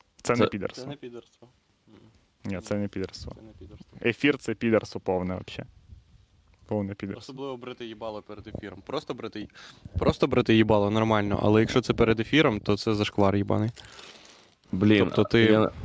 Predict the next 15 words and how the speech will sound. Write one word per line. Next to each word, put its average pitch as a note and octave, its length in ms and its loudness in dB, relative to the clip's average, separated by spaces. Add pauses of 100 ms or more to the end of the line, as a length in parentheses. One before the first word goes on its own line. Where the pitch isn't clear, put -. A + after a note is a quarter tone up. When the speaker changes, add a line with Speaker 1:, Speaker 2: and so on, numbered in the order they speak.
(420)
Speaker 3:
Да. G#2+ 180 2
Speaker 2:
трохи G#2+ 300 4
не A2+ 100 8
розумію, G#2+ 420 6
як F2+ 160 4
це F#2 100 0
працює. F2+ 480 2 (1160)
Speaker 3:
Ну. A2+ 200 2
Speaker 2:
Но A2+ 500 6
Speaker 1:
Ну, C#3 280 -8 (460)
ну, C#3+ 160 4
очевидно, C#3 520 4
потрібно B2 400 -4
більше A#2 320 -8
прикладів. G2 640 -8